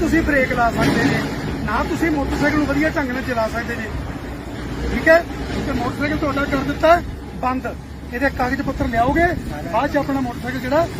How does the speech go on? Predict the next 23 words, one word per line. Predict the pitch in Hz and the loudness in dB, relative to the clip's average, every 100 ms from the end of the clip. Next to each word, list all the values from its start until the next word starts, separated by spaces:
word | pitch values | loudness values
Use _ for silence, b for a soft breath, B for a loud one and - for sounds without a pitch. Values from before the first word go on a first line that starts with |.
| - - | -6 2
ਉਹ | 294 | 4
ਲੈ | 254 | 6
ਜਿਓ, | 202 - - - - - - | 4 0 -2 -2 -2 -2 0
ਠੀਕ | 277 | 4
ਹੈ? | 330 339 - - - - - | 6 6 2 -2 -4 -4 -4
ਆਹ | 285 | -2
ਗਿਫਟ | 285 311 - | -2 -4 -2
ਤੁਹਾਡਾ | 330 277 277 277 - - | -2 0 0 -2 -8 -4
ਤਿਆਰ | 277 233 202 | 2 4 2
ਹੈ, | 180 - - - - | -4 -6 -8 -6 0
ਇਹਨੂੰ | 302 370 | 2 4
ਮੇਰੇ | 339 285 | 4 4
ਪੁੱਤ | 285 311 285 311 302 - - - - - | 2 2 0 2 2 0 -10 -10 -10 -8
ਆਪਣੀ | 226 226 269 - | -6 -2 -4 -4
ਜੇਬ | 202 226 | -6 -4
'ਚ | - 294 | 0 0
ਰੱਖਣਾ | 269 294 | 2 2
ਹੈ। | 330 339 - - - - - | 2 0 -6 -10 -10 -10 -6
ਜਦੋਂ | 220 302 | -2 0
ਸਵੇਰੇ | 349 285 311 311 | 0 2 2 4
ਨਿਕਲਣਾ | 294 311 311 | 4 4 2
ਹੈ, | 285 - - - | 2 -2 -10 -4
ਇਹਨੂੰ | 311 330 | 0 0